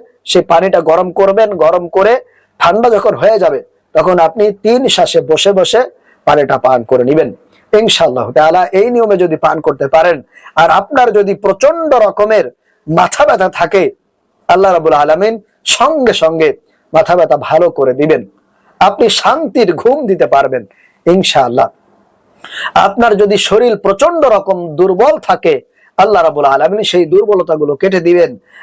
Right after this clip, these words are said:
আপনার শরীরে দেখবেন আলাদা একটা এনার্জি আসবে, শক্তি আসবে,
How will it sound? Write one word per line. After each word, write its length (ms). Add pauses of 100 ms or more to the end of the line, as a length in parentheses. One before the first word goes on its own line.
আপনার 400
শরীরে 480
দেখবেন 420 (340)
আলাদা 320
একটা 300
এনার্জি 420
আসবে, 460 (380)
শক্তি 520
আসবে, 460